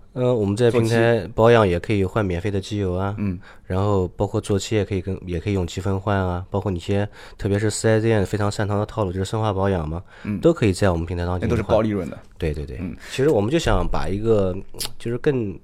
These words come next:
Speaker 1: 更实惠一点的平台嘛，就帮大家省钱、省心、省时。
Speaker 2: 就说白了，就是把这些东西带进来之后，呃，大家拿到这个钱，呃，付进到这个平台里面，然后到这些地方去消费，其实给他们带客源嘛。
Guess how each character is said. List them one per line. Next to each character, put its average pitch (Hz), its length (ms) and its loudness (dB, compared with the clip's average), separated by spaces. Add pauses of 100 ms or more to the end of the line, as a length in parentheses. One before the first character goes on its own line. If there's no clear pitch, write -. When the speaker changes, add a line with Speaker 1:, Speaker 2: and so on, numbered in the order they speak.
Speaker 1:
更 147 100 0
实 - 160 -4
惠 180 160 2
一 - 20 2
点 98 120 2
的 78 60 -6
平 90 120 -6
台 90 100 -4
嘛， 82 80 -6
就 90 120 -10
帮 123 120 2
大 131 80 4
家 139 120 2
省 92 200 0
钱、 120 360 -2
省 92 200 -4
心、 135 240 -2
省 85 220 -6
时。 - 260 -6 (280)
Speaker 2:
就 170 120 4
说 208 140 6
白 143 140 10
了， 165 100 6
就 165 100 2
是 156 120 2
把 104 160 2
这 131 120 -4
些 151 160 0
东 151 200 -2
西 131 120 -4 (120)
带 127 180 4
进 101 140 0
来 92 180 -4
之 113 160 -2
后， 135 320 4 (280)
呃， 92 140 -4
大 123 140 6
家 143 80 8
拿 131 160 6
到 135 80 8
这 131 100 2
个 123 60 2
钱， 104 340 0 (380)
呃， 87 300 -6
付 - 360 -6
进 113 160 2
到 98 160 0
这 95 120 -4
个 92 420 -4 (220)
平 107 120 -4
台 110 120 0
里 113 100 -2
面， 53 260 -6
然 101 160 2
后 123 260 4 (160)
到 120 120 8
这 113 100 0
些 120 100 4
地 120 120 0
方 110 120 0
去 113 80 -4
消 120 180 2
费， 123 120 -2
其 107 80 -4
实 170 100 -2
给 160 80 -2
他 - 80 0
们 143 100 -4
带 147 120 -2
客 147 140 -4
源 76 120 -6
嘛。 92 120 -6